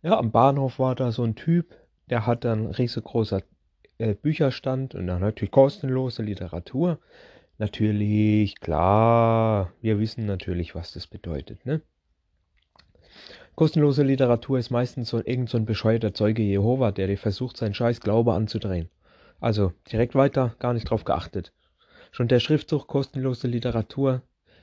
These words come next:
ist schon so ein Ding, wo man dann automatisch einen Bogen drum macht, nicht? So, dann wieder in, dann wieder bei uns in der Stadt umgestiegen und,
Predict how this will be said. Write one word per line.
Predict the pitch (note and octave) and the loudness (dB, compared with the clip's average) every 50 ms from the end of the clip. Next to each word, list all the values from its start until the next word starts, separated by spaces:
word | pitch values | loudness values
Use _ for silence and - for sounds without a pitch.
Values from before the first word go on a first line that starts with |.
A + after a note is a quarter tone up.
| _ _ _ - | _ _ _ -12
ist | C3 - | -6 -2
schon | - B2 | -2 0
so | A#2 C3 | 2 2
ein | B2 A#2 | 2 2
Ding, | A2 C3 C3 C3 | 2 2 0 2
wo | B2+ B2 | 2 2
man | A2+ A2+ A2+ A2 | 2 2 0 0
dann | A#2 A2+ A2+ - | -2 -2 -4 -2
automatisch | - C3 C#3+ C3+ C#3 A2+ A2+ A2+ A#2 - C3 A#2+ - | -4 -4 -2 0 2 2 2 2 0 -2 -6 -8 -6
einen | G#2+ A#2+ | -6 -2
Bogen | A#2 C3 C3 C3+ C3+ C3 | 2 2 2 2 2 0
drum | - - - F#2 F2 | -4 -6 -6 -4 -4
macht, | E2 D#2+ - - - | -6 -6 -10 -12 -8
nicht? | A2 C#3 D#3 - _ _ _ _ _ _ _ _ _ _ _ _ _ _ _ _ _ _ _ _ _ _ _ _ _ - _ _ _ _ _ _ _ _ _ _ _ _ _ _ _ _ - - - - - _ | -8 -8 -8 -8 _ _ _ _ _ _ _ _ _ _ _ _ _ _ _ _ _ _ _ _ _ _ _ _ _ -20 _ _ _ _ _ _ _ _ _ _ _ _ _ _ _ _ -20 -20 -20 -20 -20 _
So, | _ - F3 F3+ E3 C3 | _ 4 6 6 6 4
dann | A2+ - C3 C3+ | 2 2 2 2
wieder | C3 C3+ C3+ C3+ - | 2 2 2 2 2
in, | - C#3+ B2+ B2 B2+ _ | 0 -2 -4 -4 -6 _
dann | - B2 B2 B2+ B2+ | -4 -2 -2 0 2
wieder | C3+ C3+ B2 | 2 2 2
bei | A#2 A#2+ A2 | 4 4 2
uns | G#2+ D#3 D#3 - | 4 2 0 0
in | - C#3+ C#3 | -2 -4 -4
der | C3+ | -4
Stadt | - - C3 A#2 - | -2 -2 -2 -2 -2
umgestiegen | - - D3+ D#3 D3 C#3+ - - - D#3 D#3+ D#3 E3 F3 | -2 -2 0 0 0 -2 -2 -2 0 0 2 2 2 2
und, | F#3+ - - D#3 D3+ C#3 C3+ C3 - - - - | 0 -2 -4 -4 -2 -2 -4 -6 -8 -12 -18 -20